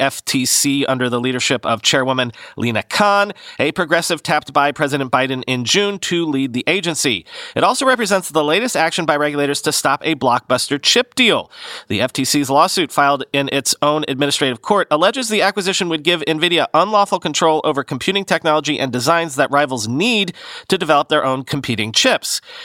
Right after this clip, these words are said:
If the deal were allowed, the combined firm could stifle next-generation technologies, including ones used to run data centers and driver assistance systems in cars,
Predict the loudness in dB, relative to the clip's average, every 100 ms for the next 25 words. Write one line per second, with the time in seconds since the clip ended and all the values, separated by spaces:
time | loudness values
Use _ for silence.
0 | -14 -6 -6 -4 -4 0 0 0 0 0
1 | 0 0 2 4 2 0 -4 -2 2 2
2 | 2 0 0 0 -2 -2 -2 0 0 2
3 | 0 0 0 0 0 2 2 0 -2 -4
4 | 0 2 2 0 -4 -4 -2 -2 0 0
5 | 0 -2 -2 -2 -2 0 0 0 0 0
6 | 0 2 2 0 0 0 2 2 2 -2
7 | 0 0 0 -2 -2 -2 0 -2 -2 -4
8 | -6 0 4 4 2